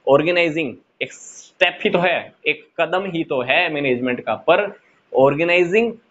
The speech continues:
खुद के अंदर देखें तो खुद में एक process भी है। तो पहला concept organizing, हाँ,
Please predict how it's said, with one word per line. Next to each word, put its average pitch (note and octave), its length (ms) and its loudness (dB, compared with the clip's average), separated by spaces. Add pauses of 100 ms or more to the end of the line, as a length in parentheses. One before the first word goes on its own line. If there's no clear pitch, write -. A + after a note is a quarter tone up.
(120)
खुद B3 260 4
के B3 100 4
अंदर G3 320 2
देखें E3 320 0
तो F#3 80 2
खुद F#3+ 260 2
में F#3 320 2
एक - 260 -6
process C3+ 460 0
भी C3 180 2
है। G2 320 -2 (220)
तो D3+ 60 2
पहला D3 280 0
concept F3 420 -4 (320)
organizing, D#3+ 720 0
हाँ, D#3+ 280 -2